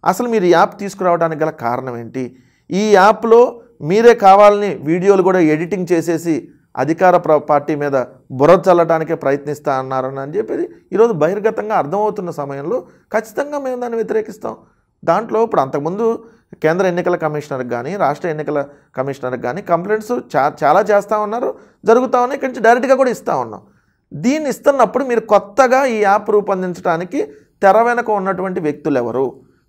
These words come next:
చంద్రబాబు నాయుడు గారి ఆధ్వర్యంలోనే తెలుగుదేశం పార్టీ ఆఫీస్లో ఈ యాప్ తయారైందనేది మాకున్నటువంటి ప్రాథమిక సమాచారం.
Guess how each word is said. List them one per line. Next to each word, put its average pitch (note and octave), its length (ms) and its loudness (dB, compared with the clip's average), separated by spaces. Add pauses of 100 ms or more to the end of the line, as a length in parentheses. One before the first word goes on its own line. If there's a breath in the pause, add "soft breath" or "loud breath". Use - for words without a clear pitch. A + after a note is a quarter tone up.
చంద్రబాబు G#3 680 6
నాయుడు G3+ 200 2
గారి F#3 260 6
ఆధ్వర్యంలోనే F3 680 0 (400 loud breath)
తెలుగుదేశం A3+ 600 6
పార్టీ G3 220 4 (160)
ఆఫీస్లో F#3+ 440 0
ఈ D#3+ 140 2
యాప్ F3+ 180 -2 (100)
తయారైందనేది E3 840 2 (800)
మాకున్నటువంటి E3 760 -2
ప్రాథమిక D3 480 -2
సమాచారం. C3 540 -6